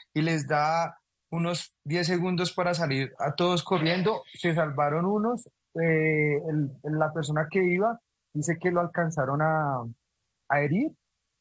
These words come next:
y desde ahí no se sabe más. Obviamente los, los, los, los, los, las llamadas que tuvieron con mi tía, le, le, comentándole, "Mamá, no nos llame porque no queremos como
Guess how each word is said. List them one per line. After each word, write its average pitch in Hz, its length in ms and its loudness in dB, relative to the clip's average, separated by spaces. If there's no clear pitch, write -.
y 180 180 2
desde 170 360 2
ahí 170 240 0
no 156 200 -4
se 151 120 -4
sabe 151 240 0
más. 143 280 -2
Obviamente 147 540 0
los, 151 400 -2
los, 143 220 -4
los, 131 380 -6
los, 135 180 0
los, 139 180 2
las 143 180 0
llamadas 135 360 0
que 147 140 -2
tuvieron 143 300 0
con 151 160 0
mi 147 80 2
tía, 170 380 0
le, 139 500 -2
le, 127 280 -4
comentándole, 139 800 2
"Mamá, 139 640 0
no 170 160 0
nos 165 160 0
llame 175 320 0
porque 170 260 -4
no 139 140 -2
queremos 147 560 0
como 143 560 0